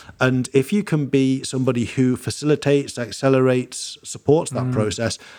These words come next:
Speaker 1: then that you, then that's all the authority I think you need.
Speaker 2: Interesting. Interesting.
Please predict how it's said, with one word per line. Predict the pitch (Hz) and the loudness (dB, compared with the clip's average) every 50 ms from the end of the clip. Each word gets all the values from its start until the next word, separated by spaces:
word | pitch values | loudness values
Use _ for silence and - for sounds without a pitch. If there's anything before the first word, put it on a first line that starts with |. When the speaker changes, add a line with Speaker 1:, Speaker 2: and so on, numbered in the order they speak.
| - _ _ | -20 _ _
Speaker 1:
then | - 139 135 135 135 135 - _ _ _ _ _ _ _ _ - | 2 2 2 2 0 -4 -6 _ _ _ _ _ _ _ _ -10
that | 139 127 156 160 - | -2 0 0 0 2
you, | 147 135 | 0 2
then | 113 135 170 190 | 4 4 4 4
that's | - 202 170 - - | 2 0 0 2 0
all | 185 156 | 0 0
the | 131 131 135 | 2 2 2
authority | 127 117 - - 120 117 117 110 - - 117 | 2 2 2 2 2 2 2 2 0 0 0
I | 107 | 0
think | - - 120 110 110 104 | 0 0 -2 -2 -2 -2
you | 107 104 | -2 0
need. | 110 143 143 - - - - - - - | 0 0 -2 -2 -6 -12 -20 -20 -18 -8
Speaker 2:
Interesting. | - 131 143 147 - 147 127 107 - - 117 95 95 - _ _ _ | -2 -2 -2 0 0 0 0 -2 -2 -6 -8 -10 -12 -14 _ _ _
Interesting. | 135 135 135 - - 147 110 - - 113 | -4 -4 -2 -2 -4 -6 -8 -8 -12 -14